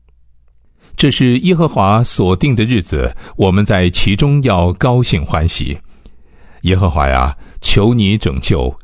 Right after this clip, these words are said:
耶和华呀，求你使我们亨通。奉耶和华名来的是应当称颂的。我们从耶和华的殿中为你们祝福。耶和华是神，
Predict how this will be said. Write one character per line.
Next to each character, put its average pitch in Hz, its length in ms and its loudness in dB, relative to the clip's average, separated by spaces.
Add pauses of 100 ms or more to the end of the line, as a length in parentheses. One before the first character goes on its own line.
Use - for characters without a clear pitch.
(380)
耶 104 140 2
和 113 120 0
华 82 220 0
呀， 80 340 2 (200)
求 131 320 2
你 110 280 2
使 120 380 0
我 127 200 0
们 78 120 0
亨 92 220 0
通。 98 360 0 (680)
奉 120 500 2
耶 180 160 2
和 160 100 2
华 123 200 0
名 123 260 2
来 92 240 2
的 78 320 -2 (100)
是 90 440 0
应 123 360 0
当 110 300 0
称 98 220 0
颂 78 240 -4
的。 - 200 -10 (580)
我 101 120 2
们 107 160 2
从 110 440 2
耶 143 140 2
和 131 140 -4
华 98 160 -2
的 120 100 0
殿 101 280 0
中 123 340 0 (160)
为 127 340 2
你 69 220 0
们 67 180 0
祝 71 200 -2
福。 67 320 -6 (720)
耶 107 160 0
和 113 100 0
华 87 180 0
是 101 140 0
神， 82 420 0